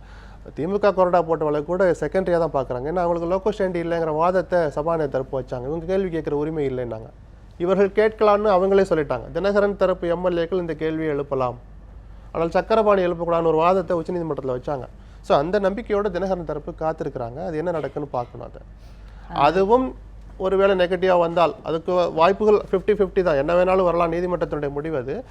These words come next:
Speaker 1: அதை நான் கணக்கில் எடுத்துக்கலாமே தான் அந்த நூத்தி பதினெட்டு விஷயத்துல சொல்லிக்கிட்டே இருக்கிறேன் நான் அவங்களுக்கு.
Speaker 2: ஆ, இன்னொரு பக்கம் வந்து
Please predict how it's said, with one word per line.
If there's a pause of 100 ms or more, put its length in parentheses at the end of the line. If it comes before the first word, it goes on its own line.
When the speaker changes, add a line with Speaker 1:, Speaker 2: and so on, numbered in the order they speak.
(200)
Speaker 1:
அதை
நான்
கணக்கில்
எடுத்துக்கலாமே
தான்
அந்த
நூத்தி
பதினெட்டு
விஷயத்துல (160)
சொல்லிக்கிட்டே
இருக்கிறேன்
நான்
அவங்களுக்கு. (440)
Speaker 2:
ஆ,
இன்னொரு
பக்கம்
வந்து